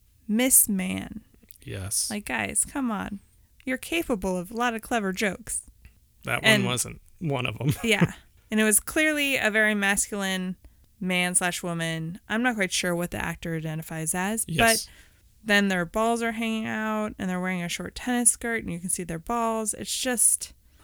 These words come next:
Speaker 1: it's just, people aren't <laughs> jokes, I guess is the thing. And that's, nobody was calling her any names or anything like that, but just her presence was the joke. That was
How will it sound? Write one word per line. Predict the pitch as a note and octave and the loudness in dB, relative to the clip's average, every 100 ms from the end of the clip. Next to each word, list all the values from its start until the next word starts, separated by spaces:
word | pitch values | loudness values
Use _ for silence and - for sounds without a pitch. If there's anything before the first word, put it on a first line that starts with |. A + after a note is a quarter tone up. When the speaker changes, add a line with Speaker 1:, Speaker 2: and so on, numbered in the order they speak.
| - | -6
Speaker 1:
it's | B3 - | -2 0
just, | G4+ - - - _ _ - | 0 0 -2 -10 _ _ -10
people | - D#4 G4+ | -6 -4 -2
aren't | G4 C4+ A#3 | 2 2 4
<laughs> | |
jokes, | - - F#3 - - - - - - | 6 6 4 -4 2 2 2 -4 0
I | G#3+ | 4
guess | G3+ G3+ | 6 6
is | G3+ F#3+ | 4 0
the | G3 | 0
thing. | G3+ F#3 G#3 - | 0 0 0 2
And | G#3+ G#3 | 4 6
that's, | A3+ A#3 - - _ - | 4 6 2 2 _ -2
nobody | A3 A#3 C4+ | 0 2 0
was | A3+ G#3+ | 4 2
calling | - G#3 G3+ G3+ G3+ | 2 -4 -2 -4 -4
her | G3+ F#3+ F#3+ G3 - _ _ - _ | -4 -2 -4 -8 -18 _ _ -20 _
any | A3 A3 G3+ | 2 4 4
names | F3+ F3+ F#3 | 4 2 0
or | F#3+ - | -2 0
anything | G3 G#3 G#3 | 0 0 -2
like | G#3 G3 | -4 -4
that, | G3 - | -6 -4
but | - - G3 F3 - | -8 -8 -16 -12 -2
just | G#3 - | 4 4
her | - F#3+ | 4 -6
presence | - - G#3 G3+ G3 F#3+ - | -10 -4 0 0 -2 -4 -4
was | F#3 F3+ F3 | -2 0 -2
the | G3 | -4
joke. | E3 F#3 F#3+ F#3 | -6 -6 -6 -8
That | - F3 F3+ - | -10 -6 -6 -4
was | F3 E3+ - - | -4 2 2 2